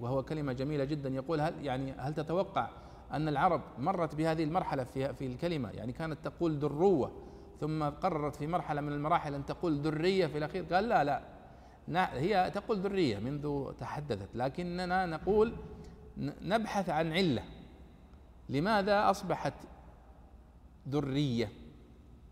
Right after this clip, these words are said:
مع أن أصلها واوي ذروة؟ فنقول أنها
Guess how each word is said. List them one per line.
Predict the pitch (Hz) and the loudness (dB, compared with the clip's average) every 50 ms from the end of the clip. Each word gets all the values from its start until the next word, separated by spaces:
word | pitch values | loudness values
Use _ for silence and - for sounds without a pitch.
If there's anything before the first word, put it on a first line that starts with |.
| - - - - - - - - - - - - - - | -20 -20 -20 -20 -20 -20 -20 -20 -20 -20 -20 -20 -14 -8
مع | - 107 117 135 139 151 | -4 -2 0 0 0 0
أن | 175 175 170 165 | -2 -2 -2 0
أصلها | - 170 180 180 202 190 175 170 170 175 | 0 0 0 0 0 0 0 2 4 4
واوي | 180 185 175 147 120 117 113 110 | 6 8 8 8 8 6 2 0
ذروة؟ | 110 139 151 139 117 196 - - - - - - - - - - - - - - - - - - - - | 2 4 4 6 4 4 2 -2 -6 -10 -14 -16 -18 -18 -18 -18 -18 -20 -20 -20 -20 -20 -20 -20 -14 -8
فنقول | - 147 170 175 - - 220 233 214 214 | -4 0 2 2 2 4 4 4 4 4
أنها | 190 185 180 175 175 160 165 170 175 180 - | 2 0 0 0 0 0 2 2 0 0 -2